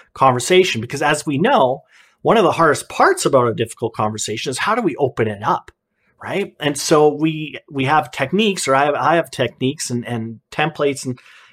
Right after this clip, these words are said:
and, uh, uh, tactics that will allow you to have a great difficult conversation. In fact, avoid the difficulty altogether, because I talk about what's called the B method, which is a behavior,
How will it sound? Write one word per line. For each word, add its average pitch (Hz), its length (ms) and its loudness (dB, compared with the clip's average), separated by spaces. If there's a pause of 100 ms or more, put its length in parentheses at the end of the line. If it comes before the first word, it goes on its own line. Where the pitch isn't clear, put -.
and, 123 340 0
uh, 110 400 0 (220)
uh, 107 220 -8
tactics - 640 -2 (800)
that 143 160 4
will 135 140 4
allow 147 260 4
you 190 180 2
to 139 120 -4
have 135 200 0
a - 40 -2
great 160 640 -2 (1120)
difficult 180 580 0
conversation. 151 720 2
In 127 140 -2
fact, 139 460 0 (320)
avoid 156 360 4
the 151 100 -2
difficulty 147 640 0
altogether, 135 640 0
because 127 460 0 (760)
I 131 100 -2
talk 143 260 2
about 143 180 2
what's 143 220 -2
called 139 240 2
the 131 60 -2
B 156 200 0
method, 113 360 -4
which 117 180 -8
is 113 100 -10
a 110 60 -10
behavior, 127 600 -2